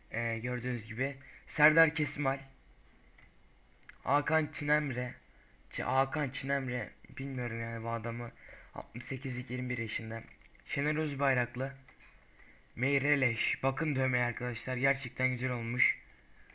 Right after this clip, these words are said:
Ertan Arsu, Hasan Ali Kaldırım, of çok iyi olmuş. Mehmet Topuz, Uygar Zeybek, Diego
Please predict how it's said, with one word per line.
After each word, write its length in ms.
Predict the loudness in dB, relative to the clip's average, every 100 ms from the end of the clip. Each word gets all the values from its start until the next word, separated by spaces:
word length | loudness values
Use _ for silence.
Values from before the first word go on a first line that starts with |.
| -20 -20 -20 -20 -20 -20 -20 -6 2
Ertan 360 | 2 4 2
Arsu, 420 | 4 2 0 -4 -6 -12 -20 -20 -20 -20 -20 -20 -20 -20 -20 _ -20 -20 -4
Hasan 320 | -2 0 0
Ali 220 | 0 0 0
Kaldırım, 600 | 0 2 0 -2 -4 -4
of 500 | -6 -6 -8 -6 -4
çok 340 | 2 4 4
iyi 160 | 4 6
olmuş. 720 | 4 2 0 -2 0 -2 -2 -10 -20 -20 -20 -18 -18 -18 -20 -4
Mehmet 420 | 0 4 4 4
Topuz, 640 | -2 -2 -4 -8 -12 -16 -20 -20 -20 -20 -20 -4
Uygar 400 | 0 4 6 6
Zeybek, 760 | 6 2 2 2 -2 -6 -16 -16 -20 -20 -14 -2
Diego 520 | 6 6 6 2 0